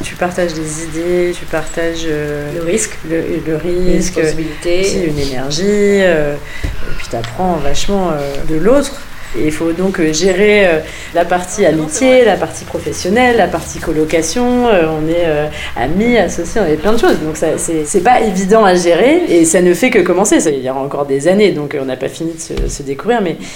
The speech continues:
Speaker 2: Euh, je pense que le truc qui a nous sauvés, c'était on n'était pas très proches. On était
Speaker 1: Hmm.
Speaker 2: très contentes de se voir, on a toujours marré, euh, c'était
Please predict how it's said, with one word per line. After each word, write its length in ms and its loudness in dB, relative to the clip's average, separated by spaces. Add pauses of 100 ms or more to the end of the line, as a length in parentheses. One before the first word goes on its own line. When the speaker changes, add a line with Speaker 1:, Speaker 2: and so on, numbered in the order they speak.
(340)
Speaker 2:
Euh, 80 2
je 120 0
pense 220 2
que 60 -4
le 80 -4
truc 180 -6
qui 160 -6
a 80 0
nous 140 -4
sauvés, 360 2
c'était 340 -6
on 100 -6
n'était 260 -8
pas 200 -6 (180)
très 220 -2
proches. 500 -4
On 100 -2
était 240 0 (300)
Speaker 1:
Hmm. 40 -8 (300)
Speaker 2:
très 180 -4
contentes 800 -6 (480)
de 60 -4
se 200 -4
voir, 400 0
on 120 -6
a 40 -10
toujours 340 -12
marré, 600 0
euh, 60 -4
c'était 460 -8